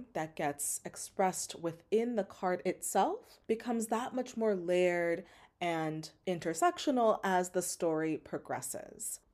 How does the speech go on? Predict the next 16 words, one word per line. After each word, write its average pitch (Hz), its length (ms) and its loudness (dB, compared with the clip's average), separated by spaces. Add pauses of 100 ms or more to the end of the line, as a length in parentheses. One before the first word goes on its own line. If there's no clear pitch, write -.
At 254 100 8
least 330 160 4
that's 302 200 4
my 233 80 4
perspective 160 760 0
at - 160 -4
the 151 60 -4
time 147 280 -4
of 147 120 -10
me 143 100 -4
recording 139 400 -6
this 131 220 -8
episode. - 640 -10 (640)
So, 330 460 6 (280)
you 359 260 2
know, 339 260 0